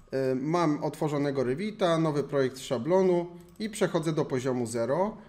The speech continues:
i będę używał opcji połączenie cat. Przy opcji połączenie cat będę mógł używać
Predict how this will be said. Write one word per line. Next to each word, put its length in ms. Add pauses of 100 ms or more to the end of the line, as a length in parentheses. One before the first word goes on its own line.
(220)
i 80
będę 260
używał 460
opcji 540 (340)
połączenie 600
cat. 380 (480)
Przy 140
opcji 260
połączenie 500
cat 520
będę 340
mógł 280
używać 580